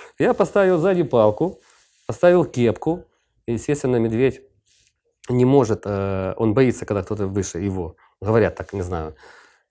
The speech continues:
Я, а я потом спрашиваю егеря, говорю: "А, а что делать, если, э, ну, уже вышел медведь? Что делать?" Он говорит: "Да ничего, проверили бы, как ты в Бексике бегал", говорит. Я говорю: "А если честно?" Говорит: "А если честно, у тебя шансов ноль.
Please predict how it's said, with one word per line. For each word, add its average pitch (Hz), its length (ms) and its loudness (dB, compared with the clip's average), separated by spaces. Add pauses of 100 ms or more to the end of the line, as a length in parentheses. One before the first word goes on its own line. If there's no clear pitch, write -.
(100)
Я, 104 240 0
а 113 100 0
я 143 180 4
потом 143 180 -6
спрашиваю 123 440 -2
егеря, 104 340 0
говорю: 101 280 -2 (120)
"А, 131 260 4
а - 140 -4
что - 180 -2
делать, 143 380 2
если, 110 540 -2 (560)
э, 98 200 0
ну, 135 180 4
уже 135 180 2
вышел 123 300 0
медведь? 101 420 -4
Что - 200 -2
делать?" 95 300 -4 (600)
Он 90 60 -2
говорит: 120 160 -2
"Да 302 80 0
ничего, 311 360 2
проверили 185 440 4
бы, 160 160 -2
как 147 80 -8
ты 165 80 -2
в 139 80 -2
Бексике 143 400 -2
бегал", 110 280 -4
говорит. 101 300 -8 (540)
Я 160 160 8
говорю: 151 100 6
"А 175 80 6
если 233 220 0
честно?" 175 400 2
Говорит: 131 280 0
"А 180 60 4
если 311 200 2
честно, 294 380 2
у 226 40 2
тебя - 160 0
шансов - 440 -2
ноль. 127 300 0